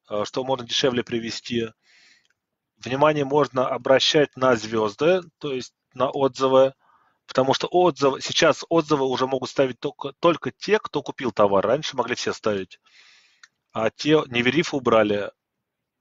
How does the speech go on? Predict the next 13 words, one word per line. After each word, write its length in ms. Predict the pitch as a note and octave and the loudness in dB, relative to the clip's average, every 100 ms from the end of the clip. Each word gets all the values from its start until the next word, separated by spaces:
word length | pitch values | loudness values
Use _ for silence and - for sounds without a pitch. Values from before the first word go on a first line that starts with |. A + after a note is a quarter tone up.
| _ _ _ _ _ _ | _ _ _ _ _ _
А, 220 | A2 G#2+ G2+ | -16 -14 -14
что-то 460 | - - G2+ G#2 | -14 -14 -16 -16
еще. 520 | F#2+ - - F3 F#3+ - _ _ _ _ _ _ _ _ | -12 -8 -2 -2 -4 -10 _ _ _ _ _ _ _ _
И, 320 | D3 E3+ E3+ | 0 4 6
а, 300 | D#3 C3+ A#2+ | 6 6 6
ресерч 420 | B2+ - A3 - | 6 6 4 4
можно 200 | D3 A#2+ | 0 0
делать 300 | A#2+ D#3+ - | 2 2 2
методом 340 | B2 C3+ - A#2 | 0 0 0 -2
корзин. 520 | B2 G#2+ G#2 F#2+ F#2 | 0 0 -4 -6 -8
Метод 280 | G2+ B2+ A#2+ | -8 -8 -2
корзин 320 | - A#2 C#3 | 0 2 2
работает. 580 | A2+ A2+ F3+ - D3+ A#2 | 2 2 0 2 0 0